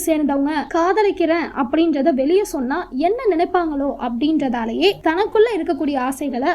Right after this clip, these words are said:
வெளியே சொல்லாம மனசுக்குள்ளே வச்சுட்டு தான் குடும்பத்துக்காக பிடிக்காத ஒரு கல்யாணத்தை பண்ணிட்டு பிடிக்காத ஒருத்தரோட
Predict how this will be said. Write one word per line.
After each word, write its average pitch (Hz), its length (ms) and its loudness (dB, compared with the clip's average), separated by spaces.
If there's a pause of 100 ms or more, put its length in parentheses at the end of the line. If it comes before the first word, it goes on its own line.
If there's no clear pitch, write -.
(140)
வெளியே 415 320 2
சொல்லாம 269 420 0 (240)
மனசுக்குள்ளே 370 580 0 (100)
வச்சுட்டு 247 400 0 (220)
தான் 311 220 2
குடும்பத்துக்காக 403 760 2 (200)
பிடிக்காத 403 360 4 (100)
ஒரு 285 160 -2
கல்யாணத்தை 269 420 -2
பண்ணிட்டு 233 320 0 (280)
பிடிக்காத 427 400 4 (120)
ஒருத்தரோட 254 380 -2